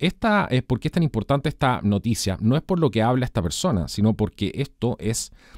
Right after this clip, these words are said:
algo que se viene repitiendo, donde, eh, se está hablando que, eh, al poner tú en riesgo la salud pública por no vacunarte, eh, te podrían, eh, justamente eh,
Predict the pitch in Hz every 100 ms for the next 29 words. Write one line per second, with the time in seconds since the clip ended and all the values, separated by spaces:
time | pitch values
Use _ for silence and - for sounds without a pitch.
0 | - - - 107 107 107 95 - 95 101
1 | 104 95 90 85 101 135 92 90 98 -
2 | - _ - 82 104 117 120 131 98 90
3 | 87 82 - 95 - 185 180 101 82 95
4 | 120 - - - - 104 101 - 95 92
5 | 87 85 71 - 95 101 101 110 120 -
6 | 147 143 101 90 147 120 95 98 - 98
7 | 95 107 123 113 87 85 92 - - -
8 | 90 95 123 143 117 110 82 - 98 104
9 | _ 90 80 - - 98 101 98 98 98
10 | 98 - 87 82 73 104 98 95 90 -
11 | 98 90 - - - - - - 85 73